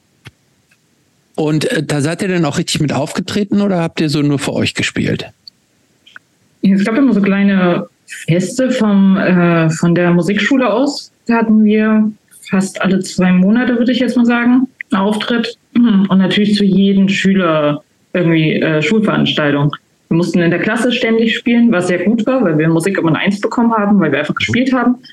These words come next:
Speaker 2: Wir mussten dann halt nicht singen oder irgendwas anderes machen.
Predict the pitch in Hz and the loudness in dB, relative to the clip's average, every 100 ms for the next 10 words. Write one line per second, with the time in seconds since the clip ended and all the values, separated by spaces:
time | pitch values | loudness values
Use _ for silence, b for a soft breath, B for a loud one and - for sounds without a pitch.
0 | B B _ _ - 170 165 156 147 147 | B B _ _ 0 0 0 0 0 0
1 | 147 139 - _ _ _ _ _ _ _ | 0 -2 -4 _ _ _ _ _ _ _
2 | _ - 160 185 196 156 139 143 147 156 | _ -4 0 2 2 2 0 0 0 0
3 | 156 151 156 - 170 185 180 160 160 214 | 0 0 -2 -2 -2 -2 0 0 0 0